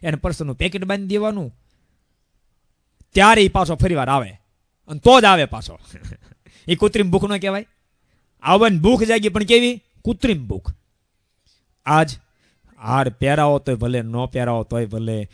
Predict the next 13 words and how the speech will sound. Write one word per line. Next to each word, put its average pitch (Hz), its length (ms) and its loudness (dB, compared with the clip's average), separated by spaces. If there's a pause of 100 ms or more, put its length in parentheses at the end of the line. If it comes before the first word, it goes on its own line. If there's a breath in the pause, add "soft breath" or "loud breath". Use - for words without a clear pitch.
(180 soft breath)
ઉતારો 147 400 -4
હારો 143 300 0
આપો 151 560 0 (140)
તોય 147 180 2
ભલે, 127 360 -2
નબળો 131 320 -2
આપો 127 480 -2 (300 soft breath)
તોય 127 160 -4
ભલે. 113 360 -8
હજી 160 200 0
કહું 185 220 -2
છું, 277 220 -10 (500)
માનો 170 400 -2